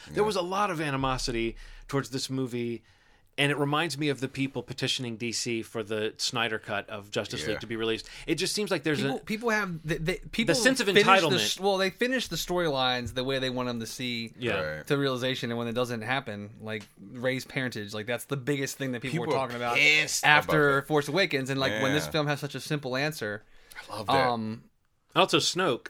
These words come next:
Speaker 1: Like,
Speaker 3: That doesn't fit
Speaker 1: when are
Speaker 3: the
Speaker 1: we gonna
Speaker 3: narrative.
Speaker 1: find out more about
Speaker 3: Yeah.
Speaker 1: Snoke? What's his story?
Speaker 2: Yeah, yeah.
Speaker 1: This movie kinda makes some of that irrelevant. Did this movie feel like the end of a trilogy, though?
Speaker 2: It
Speaker 1: Less,
Speaker 2: did,
Speaker 1: less
Speaker 2: a
Speaker 1: than the
Speaker 2: little
Speaker 1: middle
Speaker 2: bit.
Speaker 1: part? Like, at the end of this movie,
Speaker 3: Yeah.
Speaker 1: if they had said, "No more Star Wars for a while,"
Speaker 2: <laughs>
Speaker 1: that ending would have felt like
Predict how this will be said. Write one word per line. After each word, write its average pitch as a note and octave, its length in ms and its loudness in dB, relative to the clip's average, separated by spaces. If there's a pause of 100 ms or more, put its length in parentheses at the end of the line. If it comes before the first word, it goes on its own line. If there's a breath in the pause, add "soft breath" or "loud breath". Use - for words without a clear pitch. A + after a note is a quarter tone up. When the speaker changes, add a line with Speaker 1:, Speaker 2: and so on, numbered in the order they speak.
(140)
Speaker 1:
Like, B2+ 140 4
Speaker 3:
That - 40 4
doesn't F3 240 2
fit - 160 4
Speaker 1:
when G3 80 8
are G#3+ 60 8
Speaker 3:
the F3 40 6
Speaker 1:
we F#3 60 8
gonna F3+ 120 8
Speaker 3:
narrative. D3+ 120 4
Speaker 1:
find F3+ 180 6
out D#3+ 140 6
more E3+ 180 2
about D3+ 220 2
Speaker 3:
Yeah. E3 140 2
Speaker 1:
Snoke? E3 240 2
What's F3+ 160 2
his G3 120 4
story? G#2+ 440 2
Speaker 2:
Yeah, G2 80 2 (100)
yeah. G2+ 300 0
Speaker 1:
This C3+ 160 -4
movie C#3 160 2
kinda C3+ 200 0
makes B2+ 220 0
some C#3 140 0
of B2 80 0
that A#2 100 4
irrelevant. A2+ 480 0
Did E3+ 140 6
this C4+ 120 2
movie B3 200 0
feel G#3+ 180 2
like F#3+ 160 0
the - 100 0
end F3+ 140 0
of E3+ 80 -2
a D#3 60 2
trilogy, F3 460 2
though? F#3+ 380 -2
Speaker 2:
It C3+ 60 -2
Speaker 1:
Less, D3+ 140 4
Speaker 2:
did, - 180 4
Speaker 1:
less E3 180 4
Speaker 2:
a F#3 40 2
Speaker 1:
than D#3+ 160 4
the C#3+ 80 4
Speaker 2:
little - 0 -
Speaker 1:
middle C#3+ 220 4
Speaker 2:
bit. - 40 -10
Speaker 1:
part? E3 140 2
Like, D3+ 160 4
at D3 80 0
the D#3+ 120 0
end G3 200 0
of D#3 80 0
this E3 240 0
movie, A2 420 -2
Speaker 3:
Yeah. G#2+ 240 -4
Speaker 1:
if B2 120 -4
they F3 100 4
had E3+ 100 0
said, C3 300 2 (400 loud breath)
"No D3+ 180 4
more D#3+ 160 2
Star D3+ 240 2
Wars B2+ 220 4
for A#2+ 160 2
a A2+ 40 4
while," F#2+ 460 2
Speaker 2:
<laughs> - 220 -12
Speaker 1:
that D#3+ 160 6
ending F#3+ 320 2
would F3+ 100 6
have E3+ 80 2
felt E3+ 380 2
like C#3+ 240 2